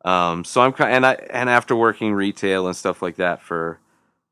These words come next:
most of my life, uh, the holidays, and I'm not religious, so the holidays in general are kind of just, uh,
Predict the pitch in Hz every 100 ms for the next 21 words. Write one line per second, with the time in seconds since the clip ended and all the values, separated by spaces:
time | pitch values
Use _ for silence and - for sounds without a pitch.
0 | _ - 92 92 - 92 90 85 85 82
1 | - - - - 85 82 82 82 113 110
2 | 104 98 95 95 95 90 - 95 92 90
3 | 73 85 85 80 82 - 92 90 104 110
4 | 98 98 92 87 85 82 87 87 85 82
5 | 82 80 _ _ _ _ _ _ _ _
6 | _ 127 123 110 104 110 98 - 101 90
7 | 85 82